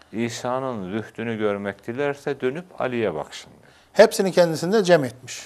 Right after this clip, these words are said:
Speaker 1: Şimdi burayı tabii doğru anlamak
Speaker 2: Evet.
Speaker 1: lazım. Bazen insanlar hani burada altı nebi zikredilir. Aslında altı örnekleme içindir. Yüz yirmi dört bin risalettir o.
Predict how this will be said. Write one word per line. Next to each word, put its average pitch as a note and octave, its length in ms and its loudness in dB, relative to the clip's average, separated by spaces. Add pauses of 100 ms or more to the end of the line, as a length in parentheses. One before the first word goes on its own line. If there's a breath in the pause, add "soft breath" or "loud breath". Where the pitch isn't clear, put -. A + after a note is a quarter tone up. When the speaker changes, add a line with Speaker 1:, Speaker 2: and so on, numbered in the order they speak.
(160)
Speaker 1:
Şimdi A#2 240 -4 (160)
burayı C3+ 380 4
tabii C#3 260 -2
doğru C3 240 6
anlamak F#2+ 460 0
Speaker 2:
Evet. - 40 -12
Speaker 1:
lazım. F2 320 -4
Bazen A2+ 300 0
insanlar A2+ 580 -4 (280)
hani F#2 260 -6
burada G#2+ 220 4
altı G#2 340 4
nebi A2 260 0
zikredilir. G2+ 560 -6
Aslında A#2+ 560 -2 (360 loud breath)
altı A#2+ 400 2
örnekleme A#2+ 760 2
içindir. D#2 500 -8
Yüz B2+ 200 -2
yirmi D3 240 -6
dört D3+ 240 2
bin D3 100 -6
risalettir A#2+ 640 0
o. C3+ 100 -10